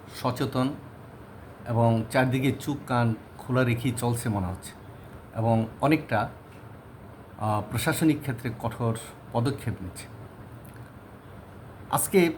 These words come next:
যে একটি সার্কুলার জারি করেছে সচিবালয়, যেটা সেক্রেটারিয়েট বলা হয়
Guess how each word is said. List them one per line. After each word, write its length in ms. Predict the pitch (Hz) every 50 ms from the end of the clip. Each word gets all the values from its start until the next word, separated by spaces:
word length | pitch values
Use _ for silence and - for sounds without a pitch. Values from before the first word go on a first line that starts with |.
| - - - - - - - - - - - - - - - - - - - - - - - - - - - - 131
যে 120 | 110 110 104 104 107 98 101 - - - - - - - - - - - - - - -
একটি 120 | 117 - 151 - -
সার্কুলার 380 | 135 131 120 165 180 208 202 175 147
জারি 120 | 135 123 113 110
করেছে 220 | 104 104 - - 113 -
সচিবালয়, 460 | - 113 - - 95 98 95 98 120 - - - - - - - - - - - - - - - - - - - - - - - 123 110
যেটা 240 | 107 104 - 113 110 107 110 - - - - - - - - -
সেক্রেটারিয়েট 440 | - 123 110 113 113 117 131 131 131 117 104
বলা 140 | 98 98 101
হয় 140 | 113 123 147